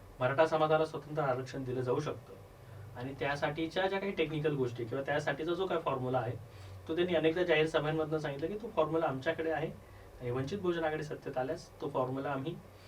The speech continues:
अ, महाराष्ट्राच्या जनतेसमोर मांडू आणि मराठा समाजाला त्यातनं आरक्षण देता येईल. संविधानाची जी काही रचना आहे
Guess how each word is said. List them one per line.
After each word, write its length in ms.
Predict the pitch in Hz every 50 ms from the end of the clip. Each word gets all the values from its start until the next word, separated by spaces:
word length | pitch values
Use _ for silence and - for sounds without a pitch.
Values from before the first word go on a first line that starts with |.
| - - - - - - - - -
अ, 20 |
महाराष्ट्राच्या 600 | 131 127 120 123 127 127 127 - - 147 - 156
जनतेसमोर 480 | 139 135 123 120 135 131 - 139 135 127
मांडू 340 | 131 123 117 120 131 160 - - - - - - - -
आणि 200 | 127 131 135 160 - -
मराठा 280 | 135 127 127 123 139 131
समाजाला 380 | 143 131 127 120 123 131 139
त्यातनं 260 | 135 127 117 - -
आरक्षण 340 | 135 127 123 120 - 180 180
देता 200 | 185 180 160 143
येईल. 180 | 120 104 - - - - - - - - - - -
संविधानाची 960 | - - - 165 160 190 190 190 190 202 214 214 214 - 240 240 240 240 - - - - - - - - - - - - - 139
जी 100 | 131 160
काही 160 | 156 185 190 180
रचना 340 | 170 156 147 - 160 170
आहे 500 | 160 147 117 123 120 117 - - - -